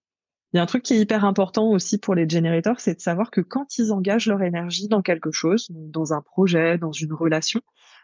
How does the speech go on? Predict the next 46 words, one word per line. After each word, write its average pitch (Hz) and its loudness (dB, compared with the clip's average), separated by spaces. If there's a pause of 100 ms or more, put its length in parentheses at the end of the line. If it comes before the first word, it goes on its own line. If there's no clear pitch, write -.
(560)
ça - 0
va 190 2
être - -6
très 294 2
compliqué 233 0
pour 202 0
eux 247 0
de 175 0
revenir 208 2
en 185 -2
arrière. 175 -6 (1200)
Donc, 185 2
il 202 4
va 185 2
être 170 0
vraiment 233 2
important 220 -4
de, 196 2
euh, 160 0
venir 185 -4
prendre, 233 -6
euh, 160 2 (320)
sa 185 -2
décision. 202 -2
Alors, 156 0
c'est 160 -6
une 185 2
autre 247 -2
caractéristique 196 0
du 175 -2
design 170 0
humain 185 2
qu'on 202 2
appelle 156 2
l'autorité. 175 0
Donc, 180 -14
c'est 170 -8
la 151 -2
meilleure 185 0
façon 190 -6
pour - -10
chacun 175 0
de 170 -4
prendre 165 -4
ses 165 -2
décisions. 160 -4